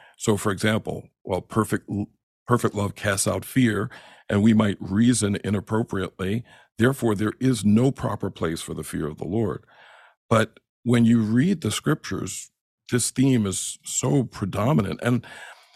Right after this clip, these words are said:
there, I'm still trying to come up with a definition to my own satisfaction. But when I begin to try to explain it to people, I say,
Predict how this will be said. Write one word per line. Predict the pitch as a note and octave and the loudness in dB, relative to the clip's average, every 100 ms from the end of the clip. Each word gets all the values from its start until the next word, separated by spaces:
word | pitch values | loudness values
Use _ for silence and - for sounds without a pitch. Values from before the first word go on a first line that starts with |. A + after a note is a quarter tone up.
| _ - _ _ _ | _ -20 _ _ _
there, | A2 C#3+ D3 - | 0 2 2 0
I'm | C3+ F3 | 2 2
still | - D#3+ D3+ | 2 2 4
trying | - - B2 A#2+ C3 | 2 2 2 4 2
to | - G#2 | 2 -2
come | - A2 | 0 0
up | A2 A#2 | 0 -2
with | A#2 G2+ G2 - | -2 -2 -2 -4
a | F#2+ E2+ | -4 -4
definition | - G#2+ A#2 G#2+ - A#2+ A#2 - | -2 -2 0 0 0 0 -2 -4
to | - | -6
my | G#2+ F#2+ - | -4 -4 0
own | G2 A2+ | 4 4
satisfaction. | - G#2 G2+ G#2+ - G#2 A2+ - D3+ D#3+ _ - - - _ - | 2 -2 -2 -4 -4 -4 -4 -2 -2 -4 _ -20 -20 -20 _ -2
But | A2 | 2
when | G#2+ A#2 | 4 4
I | A2 | 4
begin | F#2+ G#2 F2+ - A#2+ C3 D3 C#3+ - | 0 -2 -4 0 4 4 4 0 -4
to | - A#2 A2 | 0 2 2
try | - G#2+ A2+ | 0 0 0
to | A2 | 0
explain | A2 - - A2 A2+ | -4 -4 -2 2 2
it | |
to | G#2+ | -2
people, | G#2 A#2 - A#2+ - | -2 -2 -2 -4 -4
I | G2 | -6
say, | G2 - G2 F#2+ | -4 -2 -2 -2